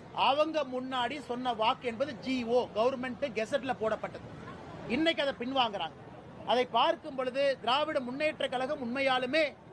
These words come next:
தமிழக மக்களுக்காக ஆட்சி செய்ய வேண்டும் என்கின்ற நோக்கத்தில் இருக்கிறாங்களா? இந்த, அந்த நேரத்துல மக்களுடைய கோபத்தை சமாளிப்பதற்காக ஏதாச்சும் ஒரு பொய்ய சட்டமன்றத்துல சொல்லிட்டு தப்பிச்சுக்கலாங்கிற மாதிரி இருக்காங்களா?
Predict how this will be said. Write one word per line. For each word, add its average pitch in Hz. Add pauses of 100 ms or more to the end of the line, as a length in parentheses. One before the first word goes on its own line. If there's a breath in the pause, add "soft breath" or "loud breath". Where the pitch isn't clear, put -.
(320)
தமிழக 294
மக்களுக்காக 269
ஆட்சி 262
செய்ய 262
வேண்டும் 254
என்கின்ற 247
நோக்கத்தில் 247
இருக்கிறாங்களா? 233 (500)
இந்த, 240
அந்த 269
நேரத்துல 302
மக்களுடைய 269
கோபத்தை 277
சமாளிப்பதற்காக 247 (400)
ஏதாச்சும் 285
ஒரு 269
பொய்ய 269
சட்டமன்றத்துல 254
சொல்லிட்டு 240
தப்பிச்சுக்கலாங்கிற 240
மாதிரி 226
இருக்காங்களா? 190